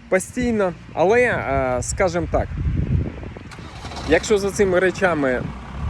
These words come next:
ті, хто приймають рішення, не будуть розбиратися, то, мабуть, підуть вони міські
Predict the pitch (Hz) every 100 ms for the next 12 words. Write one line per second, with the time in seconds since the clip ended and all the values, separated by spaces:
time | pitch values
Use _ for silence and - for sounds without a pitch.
0 | - 185 - 160 170 170 170 151 131 156
1 | 151 - 127 123 139 156 160 143 131 147
2 | 139 147 175 180 180 - 104 - 160 160
3 | 151 156 175 170 - 160 185 - 143 135
4 | 120 - - - - - - 160 185 214
5 | 208